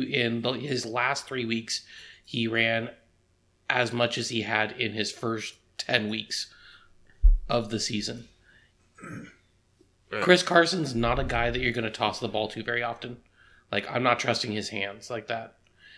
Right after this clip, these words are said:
Speaker 1: And that's not really his game. We had a couple of creative plays where it was, like, a t-, kinda outside toss sweep and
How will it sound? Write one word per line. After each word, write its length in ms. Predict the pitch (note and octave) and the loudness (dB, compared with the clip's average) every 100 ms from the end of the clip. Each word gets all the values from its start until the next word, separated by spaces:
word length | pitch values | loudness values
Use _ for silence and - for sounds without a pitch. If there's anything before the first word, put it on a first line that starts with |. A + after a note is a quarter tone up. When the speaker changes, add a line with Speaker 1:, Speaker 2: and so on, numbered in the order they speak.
| - - | -18 -4
Speaker 1:
And 400 | B2 A2+ G#2+ A2 | 0 0 0 0
that's 280 | A#2 - | 0 0
not 200 | B2 A#2+ | 0 0
really 220 | B2 A2+ G2+ | 0 -2 -2
his 240 | A2 G2 | -4 -4
game. 360 | G#2 G2+ A2 - - - - - - _ - | -4 -6 -10 -16 -20 -20 -20 -20 -20 _ -10
We 300 | C3 C#3+ B2 | -4 0 0
had 260 | C3 C#3+ E3 | 2 0 2
a 40 | |
couple 320 | D3+ C#3+ D3 | 0 0 0
of 140 | C#3+ - | -2 -2
creative 640 | - A2+ A2+ A#2 A2+ - | -6 2 2 4 0 -4
plays 500 | - A2+ A2 G#2+ - | 0 2 2 -2 -4
where 180 | G#2+ A2 | -2 -2
it 60 | A#2 | -4
was, 120 | G#2+ | -4
like, 300 | G#2+ G#2+ - - - - - _ - | -2 -2 -8 -14 -20 -20 -20 _ -6
a 120 | A2 - - _ _ _ _ | -6 -8 -20 _ _ _ _
t-, 80 | - - | -10 -6
kinda 240 | - A#2+ - | -2 2 4
outside 680 | B2+ B2+ - C3+ A#2 A#2 A2 | 6 4 0 2 4 2 0
toss 380 | - A2 G2 - | 0 0 2 0
sweep 460 | - D3+ C#3 - - - - - - - | 0 0 -2 -4 -20 -20 -20 -20 -18 -8
and 600 | A#2+ A2 A2 G#2+ A2 | -4 -2 -2 -4 -6